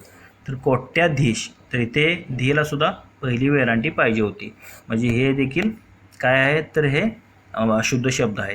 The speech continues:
त्याप्रमाणे अनु-, अनुसूया म्हणतो आपण, अनुसया म्हणत नसतो, अनुसूया म्हणतो, म्हणून इथे सी देखील हे चुकीचं आहे. आणि डी मध्ये जर तुम्ही पाहिलं तर प्रावीण्य, तर प्रावीण्य हे जे आहे तर ते योग्य रीतीने ते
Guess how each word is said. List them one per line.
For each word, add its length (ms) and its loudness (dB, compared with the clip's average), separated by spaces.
त्याप्रमाणे 440 0
अनु-, 340 2
अनुसूया 580 2
म्हणतो 320 0
आपण, 280 -6
अनुसया 500 2
म्हणत 240 2
नसतो, 380 -6
अनुसूया 1160 -2
म्हणतो, 320 -4
म्हणून 220 0
इथे 180 -4
सी 200 -2
देखील 300 0
हे 80 0
चुकीचं 440 -4
आहे. 160 0
आणि 160 4
डी 100 4
मध्ये 260 4
जर 100 2
तुम्ही 260 0
पाहिलं 220 0
तर 60 -2
प्रावीण्य, 640 0
तर 60 -14
प्रावीण्य 560 0
हे 180 2
जे 60 2
आहे 160 2
तर 60 0
ते 160 -2
योग्य 420 0
रीतीने 300 -2
ते 300 -6